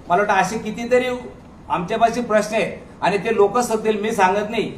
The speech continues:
तुम्हाला नाव सांगितले त्या माणसाला भेटा आणि त्याला विचारा की काय परिस्थिती त्याच्यावर बेतलेली. दुसरं पाहत असाल तर मी सुनील भाऊने काही जे आरोप केले, मी सुनील भाऊंना एक प्रश्न करेल की तुमची एक संस्था होती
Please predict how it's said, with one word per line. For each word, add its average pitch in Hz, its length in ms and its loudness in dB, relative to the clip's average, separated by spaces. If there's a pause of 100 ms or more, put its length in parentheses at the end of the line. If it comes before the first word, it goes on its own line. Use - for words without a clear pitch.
(160)
तुम्हाला 202 260 0
नाव 180 260 4
सांगितले 196 460 0
त्या 202 120 0
माणसाला 196 420 2
भेटा 165 400 4 (440)
आणि 202 240 0 (140)
त्याला 196 240 4
विचारा 220 400 2
की 214 180 -2
काय 202 220 2
परिस्थिती 202 440 0
त्याच्यावर 196 300 4
बेतलेली. 175 480 0 (440)
दुसरं 185 380 2
पाहत 208 300 6
असाल 208 380 4
तर 226 180 0 (480)
मी 196 160 -2
सुनील 208 360 -2
भाऊने 196 300 0
काही 208 160 0
जे 208 200 -2 (180)
आरोप 196 340 0
केले, 185 280 0 (460)
मी 190 120 -2
सुनील 190 360 -2
भाऊंना 196 240 2
एक 208 140 0
प्रश्न 196 320 -2
करेल 165 340 -2 (320)
की 196 80 0
तुमची 196 380 -4
एक 226 140 -4
संस्था 180 460 2
होती 180 340 2